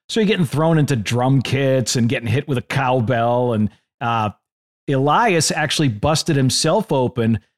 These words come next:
swinging his guitar and missing Solo, but hitting the post. And one of the wires, I think, snapped back. One of the, um,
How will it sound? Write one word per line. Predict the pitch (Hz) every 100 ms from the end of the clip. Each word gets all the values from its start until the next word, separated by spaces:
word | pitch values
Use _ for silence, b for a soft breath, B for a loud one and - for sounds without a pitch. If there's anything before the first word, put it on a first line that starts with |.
| _ -
swinging | - 151 214 262
his | 220 139
guitar | 139 135 - 175 165 147 131
and | 127 120 127
missing | 185 214 156 120 110 104
Solo, | - 135 120 110 104 104 -
but | 117 135
hitting | - 165 151 139
the | 120 _ -
post. | 220 254 117 - - - _ _ _ _ -
And | 147 143 151 -
one | 131 156 214
of | 196
the |
wires, | 147 120 185 247 170 135
I | 127
think, | 131 117
snapped | - 143 143 151 -
back. | 139 160 113
One | 127
of | 131
the, | 127 123
um, | 113 104 104